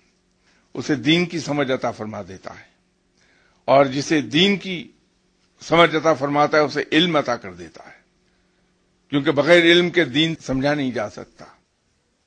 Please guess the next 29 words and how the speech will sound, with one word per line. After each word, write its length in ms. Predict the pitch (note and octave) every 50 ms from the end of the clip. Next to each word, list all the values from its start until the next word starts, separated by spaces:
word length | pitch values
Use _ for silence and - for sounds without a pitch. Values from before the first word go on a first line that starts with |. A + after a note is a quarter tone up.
| _ _ _ _ _ _ -
और 140 | C#3+ D3 D3
जिसको 340 | C#3 E3+ D3+ - - F3 C#3+
इल्म 300 | - E3+ F3 G3 G3 F3+
अता 160 | E3 - D#3 C#3+
होता 340 | B2+ A#2+ B2+ - C3+ B2 A2+
है 180 | A2 A2+ - -
उसे 300 | - - - - B2+ - - - -
अकल 240 | - - D3+ D3 C#3
अता 180 | A#2+ F#2+ A#2+ G#2+
हो 140 | G#2 G2
जाती 340 | F#2 F2 E2+ E2 - _ _
है, 140 | _ - _ _ _ _ _ _ _ _ _ _ _ _ _ _ _ _ _ _ _ _ _ -
और 240 | C#3 B2 B2 - - -
essence 360 | D3 D3+ D3 F#3 F#3+ F3+ -
of 200 | F3 C#3 A#2 G#2+
wisdom 340 | C3 D3+ C#3 C3 E3 D#3+ D3 A#2+
खुद 260 | - - C#3+ A#2 -
रब 180 | C3 C3 A2
है। 240 | - - D#2 - - _ _ _ _ _ _ _ _ _ _ _ _ _ _ _ _ _ _ _ _ _ _ _ _ _ _ _ _ _ _ _ _ _ _ -
तो 80 | C#3+
नुक्ता 460 | B2+ C#3+ D3+ D#3+ D#3 - - - E3 B2 F2+ D#2+ - _ _ _ _ _
जो 120 | - G#2+ G#2+
छोटे 280 | - - C#3+ E3+ D#3+ F3+
काफ 300 | - D3+ C#3 - - -
के 80 | - A2
साथ 320 | - - G2 F#2 - -
है 140 | - F3 G3+ - _ _ _ _ _ _
वो 100 | - C#3 D3
बमायनी 680 | C#3+ D3 C#3+ D3 D#3 E3 F3 F#3 F#3 E3 C3+ A2+ A2+